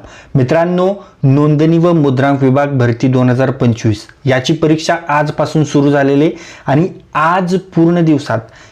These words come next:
जेवढ्या शिफ्ट होत्या त्या शिफ्टची परीक्षा झालेली आहे आणि त्या सर्व शिफ्टमध्ये जे प्रश्न विचारण्यात आलेले ते प्रश्न आपल्या काही मित्रांनी आपल्यापर्यंत पोहोचवलेले आहेत आणि ते सर्व प्रश्न आपण या व्हिडिओमध्ये डिस्कस करणार आहे. त्यामुळे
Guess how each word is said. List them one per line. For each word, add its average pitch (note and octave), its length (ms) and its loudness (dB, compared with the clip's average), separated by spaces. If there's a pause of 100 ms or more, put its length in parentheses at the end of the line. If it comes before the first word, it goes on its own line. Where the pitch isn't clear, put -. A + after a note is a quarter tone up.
(120)
जेवढ्या D#3+ 280 2
शिफ्ट F3 280 -2
होत्या D3 240 0
त्या D#3 120 0
शिफ्टची E3+ 640 -4
परीक्षा D#3 420 -2
झालेली D3+ 360 2
आहे F#3 80 0 (320)
आणि C3+ 180 2 (240)
त्या E3+ 180 2 (180)
सर्व E3 240 2
शिफ्टमध्ये C3 500 0
जे C#3 240 2 (180)
प्रश्न E3 380 0 (140)
विचारण्यात D3+ 480 0
आलेले C#3 420 0 (380)
ते E3 80 4
प्रश्न E3+ 360 -2
आपल्या E3 280 0
काही D3 300 -2
मित्रांनी D#3 360 0
आपल्यापर्यंत C#3+ 500 0
पोहोचवलेले C#3 560 0
आहेत E3 120 -2 (260)
आणि D3+ 180 0 (160)
ते F#3+ 100 4
सर्व F#3 340 0
प्रश्न F3+ 420 -2 (380)
आपण C#3 440 -2 (280)
या D#3+ 120 2
व्हिडिओमध्ये E3 640 2
डिस्कस E3 400 -2
करणार B2 340 -2
आहे. A2 160 -2
त्यामुळे D3 380 0